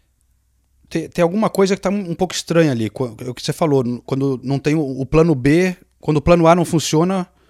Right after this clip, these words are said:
o plano B parece que todo mundo fica meio perdido, né? E não,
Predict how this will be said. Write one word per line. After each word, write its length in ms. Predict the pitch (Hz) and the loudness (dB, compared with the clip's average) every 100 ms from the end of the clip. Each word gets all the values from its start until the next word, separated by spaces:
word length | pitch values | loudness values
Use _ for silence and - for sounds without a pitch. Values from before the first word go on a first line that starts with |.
| _ _ _ _ - | _ _ _ _ -8
o 60 | |
plano 240 | 143 160 147 | 0 2 2
B 100 | 156 | 2
parece 180 | 165 | 2
que 20 | - | 0
todo 80 | 180 | -4
mundo 100 | 160 | -2
fica 140 | 180 | -2
meio 100 | 180 | -2
perdido, 600 | - 185 156 120 175 131 | 0 0 0 0 -2 0
né? 200 | 120 117 147 | -2 -6 -10
E 140 | 123 | -6
não, 720 | 131 135 131 123 110 101 | -4 -2 -4 -6 -8 -10